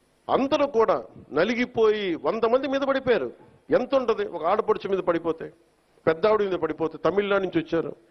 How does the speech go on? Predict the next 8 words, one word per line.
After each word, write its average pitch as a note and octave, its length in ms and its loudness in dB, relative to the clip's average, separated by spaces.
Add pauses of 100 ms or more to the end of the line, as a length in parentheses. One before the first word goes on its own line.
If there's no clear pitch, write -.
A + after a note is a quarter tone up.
(300)
"ఎలా E3 220 4
ఉందమ్మా G#3 380 0
మీకంటే?" F#3 680 -4 (500)
"కడవలు A3 300 2
పాత్రికాంగయ్యా, F3 720 -2
కడవలు E3 500 -4
వెళ్ళి C#3+ 460 0
ఎడుతున్నాం, D3+ 380 0